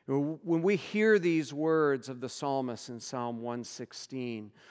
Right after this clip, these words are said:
w-, we know that they are true, and we know that they can be trusted, and we know that there is a way through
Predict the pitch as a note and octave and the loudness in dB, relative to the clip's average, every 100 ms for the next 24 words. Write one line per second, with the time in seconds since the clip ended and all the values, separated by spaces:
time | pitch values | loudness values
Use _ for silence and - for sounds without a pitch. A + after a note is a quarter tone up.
0 | - _ C#3 D3+ F#3 C3 G#3 A3 D#3 C#3+ | -20 _ -12 -12 -8 -2 0 2 2 0
1 | D3+ F#3 G3 G3 E3+ D3 C3+ D3+ D3+ C#3 | 0 4 6 8 8 6 4 2 0 0
2 | D3+ D3+ C3 C3 - - D3 C#3+ C3 A#2 | 2 2 0 -4 -6 -10 -4 0 0 0
3 | A2+ B2+ B2 C3 F3 F#3 D#3+ - C3 D3 | -4 -4 -4 0 2 4 2 -4 -2 2
4 | E3+ E3+ E3+ D#3+ C3+ C3 - - D3+ D3+ | 4 4 6 4 2 -2 -12 -4 0 2
5 | C3+ D3+ D3+ D3+ C#3+ C3+ B2+ - D3+ C#3 | 2 0 0 -2 -2 -2 -4 -4 0 0
6 | - - C3+ A#2 A#2 D3 C#3+ E3 F#3 E3 | 0 -6 -4 -4 -2 -2 2 4 4 4
7 | D3+ E3 F#3 G3 F#3 E3 D3+ D#3 D#3+ E3 | 2 4 6 6 6 4 4 4 6 4
8 | D#3 D3+ B2 C#3 C3 C3+ D3+ D#3 D3+ - | 2 0 0 0 0 0 4 4 2 -2
9 | - D#3 D#3+ F3+ F3+ F3 D#3+ | -10 -6 0 4 6 6 2